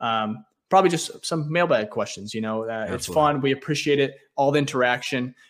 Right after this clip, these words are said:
Speaker 1: Um, Vicky, man, I think, I think that about wraps it up. Do you have, you have anything else you wanna talk about? <laughs>
Speaker 2: Nah, man, you know me, I could talk on for hours. I
Speaker 1: I
Speaker 2: know these
Speaker 1: know.
Speaker 2: people don't wanna
Speaker 1: I
Speaker 2: hear
Speaker 1: know.
Speaker 2: that. And we, and we got more
Speaker 1: Yep.
Speaker 2: episodes to talk about. But yeah,
Speaker 1: Yeah.
Speaker 2: it's, it's exciting. O T A started. There's gonna be more stuff coming out, more clips. It's all just, like,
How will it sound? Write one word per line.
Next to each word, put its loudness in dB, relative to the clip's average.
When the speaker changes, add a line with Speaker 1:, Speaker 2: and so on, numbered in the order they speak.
Speaker 1:
Um, 0
Vicky, 2
man, 2
I 2
think, -2
I -2
think 0
that 6
about 4
wraps 2
it -2
up. 2
Do 0
you 4
have, 2
you -10
have 0
anything -4
else -2
you -2
wanna -2
talk -4
about? -2
<laughs> -10
Speaker 2:
Nah, 6
man, 4
you 8
know 8
me, 2
I 2
could -4
talk -2
on -4
for -4
hours. 0
I 6
Speaker 1:
I 6
Speaker 2:
know 2
these 4
Speaker 1:
know. 4
Speaker 2:
people 4
don't 2
wanna 0
Speaker 1:
I -4
Speaker 2:
hear 4
Speaker 1:
know. 2
Speaker 2:
that. 0
And -4
we, -4
and -4
we 2
got 6
more 6
Speaker 1:
Yep. 6
Speaker 2:
episodes 0
to -10
talk -4
about. -6
But -2
yeah, 0
Speaker 1:
Yeah. 8
Speaker 2:
it's, 2
it's -2
exciting. 2
O 4
T -2
A 0
started. 2
There's -4
gonna -4
be -2
more 0
stuff -6
coming -4
out, -2
more 2
clips. -8
It's -10
all 0
just, -10
like, -4